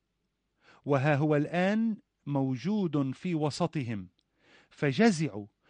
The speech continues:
وخافوا وظنوا أنهم نظروا روحاً. يا لهم من عمالقة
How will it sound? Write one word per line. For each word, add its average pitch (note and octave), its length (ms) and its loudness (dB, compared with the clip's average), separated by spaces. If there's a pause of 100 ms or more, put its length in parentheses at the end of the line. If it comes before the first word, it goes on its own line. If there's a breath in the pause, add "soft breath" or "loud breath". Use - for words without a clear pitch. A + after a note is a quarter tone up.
(180 soft breath)
وخافوا D3+ 920 2
وظنوا F3 600 2
أنهم D#3 520 0
نظروا G#3 420 4
روحاً. D#3 440 0 (1200 soft breath)
يا C#3 220 4
لهم E3 560 2
من C#3 200 0
عمالقة C3 680 -2